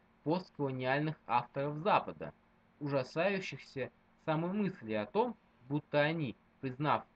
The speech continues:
этакую неполиткорректность, могут открыть лазейку для расизма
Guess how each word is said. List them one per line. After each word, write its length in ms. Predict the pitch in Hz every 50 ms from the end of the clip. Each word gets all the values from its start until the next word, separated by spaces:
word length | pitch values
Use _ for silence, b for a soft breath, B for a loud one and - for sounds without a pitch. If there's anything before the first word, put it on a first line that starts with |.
| _
этакую 600 | - 143 143 - 135 - - 135 123 113 107 104 _ _ _ _ _ -
неполиткорректность, 960 | 135 143 - - 139 139 - - - 131 131 165 220 214 - - 120 104 - _ _ _ _ _ _ _ -
могут 360 | 135 156 151 139 131 131 - _
открыть 420 | - 123 127 - - 156 151 139 120
лазейку 720 | 117 117 117 113 113 156 196 226 214 - - 117 101 - - _ _ _ - -
для 160 | 135 139 131
расизма 720 | 123 120 120 120 - - 202 226 202 165 135 110 101 98